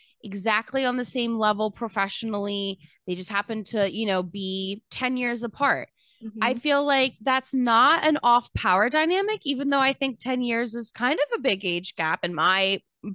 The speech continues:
Speaker 1: opinion of somebody who's not, like, a fan. But
Speaker 2: Mm-hmm.
Speaker 1: then I also think you could only be two or three years apart.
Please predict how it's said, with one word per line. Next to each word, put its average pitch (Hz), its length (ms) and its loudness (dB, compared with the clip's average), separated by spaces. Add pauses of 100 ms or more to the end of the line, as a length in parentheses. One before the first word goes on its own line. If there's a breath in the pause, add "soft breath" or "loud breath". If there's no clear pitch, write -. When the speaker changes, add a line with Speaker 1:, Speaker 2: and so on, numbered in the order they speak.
Speaker 1:
opinion 185 460 4
of 180 100 -2
somebody 180 280 0
who's 185 160 0
not, 165 220 -2
like, 170 180 -4
a 165 80 -6
fan. 170 440 -4 (460 loud breath)
But 226 120 -2
Speaker 2:
Mm-hmm. 220 40 0
Speaker 1:
then 311 340 4
I 247 140 2
also 294 280 2
think 262 300 -2
you 294 140 2
could 415 160 2
only 285 260 0
be 233 380 -4
two 277 180 -2
or 254 100 -2
three 254 300 -4
years 202 380 0
apart. 175 400 -2